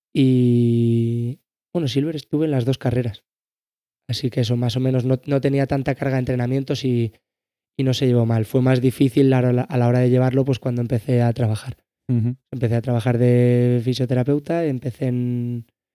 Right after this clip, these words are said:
Speaker 1: en los hospitales H M
Speaker 2: Sí.
Speaker 1: y era eso, pues jornada laboral y después ya salir y pegarte entrenamientos ya importantes de dos horas en Rivas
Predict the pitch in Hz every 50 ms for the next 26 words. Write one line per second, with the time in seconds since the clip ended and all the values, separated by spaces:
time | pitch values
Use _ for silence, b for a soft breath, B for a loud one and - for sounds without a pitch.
0 | _ _ - 151 127 113 123 - - 131 - 131 127 120 113 127 120 - 135 131
1 | 139 147 156 170 - _ _ _ _ _ - 110 107 120 135 _ _ - 135 123
2 | 117 117 113 107 123 120 - 120 110 - 143 123 117 117 117 113 117 117 117 117
3 | 117 117 117 120 120 120 120 120 127 131 139 143 135 123 117 - - 135 123 120
4 | 110 127 127 123 113 - 127 120 123 135 143 143 147 147 135 123 117 113 117 113
5 | 117 113 - - 120 120 120 117 - 123 120 127 123 123 120 117 117 117 - -
6 | 123 120 113 - - 143 135 135 135 135 131 117 139 123 117 139 131 123 117 147
7 | 127 120 123 120 120 120 117 - 131 131 123 127 123 120 120 120 117 - _ _
8 | _ _ _ _ _ _ _ _ - - 123 117 123 127 131 135 139 139 143 -